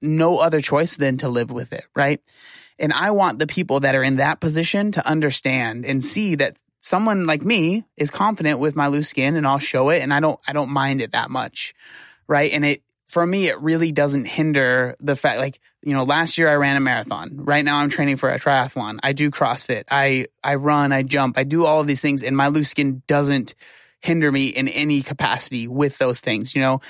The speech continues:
I might have to wear a compression shirt or compression shorts, um, if I'm doing specific things. But other than that, it's literally not a problem. And I just want people to see that, like,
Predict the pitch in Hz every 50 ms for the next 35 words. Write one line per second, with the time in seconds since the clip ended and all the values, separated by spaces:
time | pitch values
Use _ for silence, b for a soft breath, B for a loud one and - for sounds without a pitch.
0 | B B - 151 143 151 160 160 156 165 160 156 - 165 147 147 139 139 - 151
1 | 143 - 147 139 - - 143 139 - 139 131 - 95 131 - 151 127 - 143 131
2 | - - 135 - - 123 117 117 113 - - - B B B B B B 127 131
3 | 127 123 123 123 123 123 120 - 139 131 127 127 123 117 98 131 135 147 139 135
4 | 123 - - 139 135 - 143 131 131 127 - 131 123 123 123 - 110 143 151 151
5 | 147 147 135 139 139 131 117 123 117 - - 139 135 143 151 147 143 143 131 127
6 | 131 127 120 123 127 127 117 113 - - 110 107 123 143 160 175 190 190 190 B
7 | B B B B B - 156 156 160 170 165 151 165 170 156 - - 165 151 143
8 | 120 123 117 - - 160 151 135 120 98 95 131 131 127